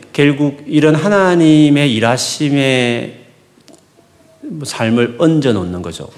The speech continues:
자녀 양육에 있어서도 내려놓는다 할 때는 그것을 말하는 것일 것이고, 뭐 자기 학업이나 앞으로 뭐 계획을 내려놓는다고 말할 때에도 그 의미가 이제 하나님이 일하심에 대해서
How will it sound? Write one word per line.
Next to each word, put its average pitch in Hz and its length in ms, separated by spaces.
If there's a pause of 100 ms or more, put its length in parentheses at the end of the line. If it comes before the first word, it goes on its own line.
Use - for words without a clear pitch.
(300)
자녀 120 600
양육에 101 380
있어서도 98 400
내려놓는다 92 500
할 90 80
때는 85 360
그것을 113 540
말하는 85 340
것일 - 240
것이고, - 640 (280)
뭐 110 160
자기 117 760
학업이나 117 800 (340)
앞으로 101 540
뭐 95 480
계획을 110 420
내려놓는다고 107 480
말할 92 340
때에도 120 640 (380)
그 127 240
의미가 107 320
이제 95 240
하나님이 139 1040
일하심에 104 640
대해서 87 760